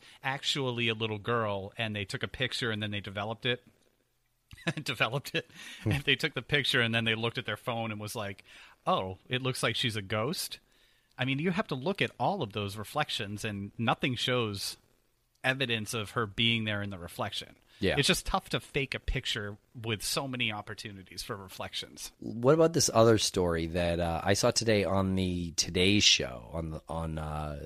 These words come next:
Speaker 2: this morning? Actually, we're recording this on, uh, Wednesday. And, uh, so check it out. We'll link to it in the show notes, but it's out of Ireland, Cork City, a school. Uh,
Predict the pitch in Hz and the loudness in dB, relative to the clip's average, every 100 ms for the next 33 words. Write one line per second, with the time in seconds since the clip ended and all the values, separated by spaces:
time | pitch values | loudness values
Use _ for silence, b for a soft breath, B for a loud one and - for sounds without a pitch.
0 | 73 87 95 101 - 92 87 82 80 76 | -8 -6 -2 0 0 0 0 -2 -4 -8
1 | - 87 82 78 - 85 80 76 - 71 | -6 -2 -2 -2 -2 -2 -2 -4 -4 -4
2 | 76 76 73 71 78 85 85 78 69 62 | -6 -6 -6 -8 -6 -4 -2 -4 -6 -10
3 | - B B B B B - 95 87 85 | -14 B B B B B -2 0 0 -2
4 | 82 87 82 80 80 - - - 294 - | 0 0 0 -2 -4 -6 -12 -16 -16 -16
5 | - - - - 107 101 - 123 127 101 | -20 -8 0 4 4 4 2 6 6 6
6 | 107 107 117 117 135 123 110 101 113 104 | 6 6 4 2 2 4 2 2 2 2
7 | 95 85 82 - 101 98 123 143 107 - | 2 0 -2 -2 0 4 6 6 6 0
8 | - 98 117 90 78 76 71 71 - B | 0 2 4 2 0 -4 -8 -10 -14 B
9 | B B B B B - 127 135 - - | B B B B B 2 2 4 6 6
10 | - 90 76 90 - _ B B B - | 8 6 2 -2 -6 _ B B B -2
11 | 90 - - - - 156 98 101 - - | 2 8 8 6 4 4 2 -4 -16 -20
12 | b b b b b - 87 82 80 78 | b b b b b -2 2 2 0 -2